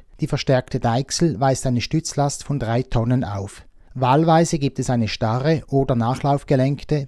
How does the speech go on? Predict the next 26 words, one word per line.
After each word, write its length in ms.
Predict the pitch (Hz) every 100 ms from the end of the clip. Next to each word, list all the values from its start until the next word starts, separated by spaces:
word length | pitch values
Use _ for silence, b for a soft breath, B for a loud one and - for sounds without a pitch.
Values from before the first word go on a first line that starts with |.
| -
parabel 500 | 139 113 120 127 143
gefederte 640 | 139 131 131 135 - 147
Tandemachse 680 | 117 127 135 135 127 - 147
von 160 | 131 135
B 180 | 107 113
P 220 | - 107
W. 220 | 98 98 - - _
Mit 200 | 147 -
dem 100 | 135
System 460 | - 127 - 123 120
Multibale 680 | 151 - 165 147 151 170 139
kann 260 | 139 139
ein 100 | 120
großer 420 | 113 120 143 -
Ballen 420 | 151 135 147 156 117
aus 200 | 127 -
bis 220 | 147 -
zu 120 | 156
neun 300 | 123 123 139
kleineren 560 | 131 117 135 135 143 -
Einzelballen 720 | 120 135 - 135 123 131 135
bestehen. 600 | 135 - 110 110 92 87 _ -
Ist 240 | 147 -
der 80 | 131
Multibale-Modus 920 | 147 151 156 139 139 139 127 117 -
gewählt, 580 | 123 107 120 170 -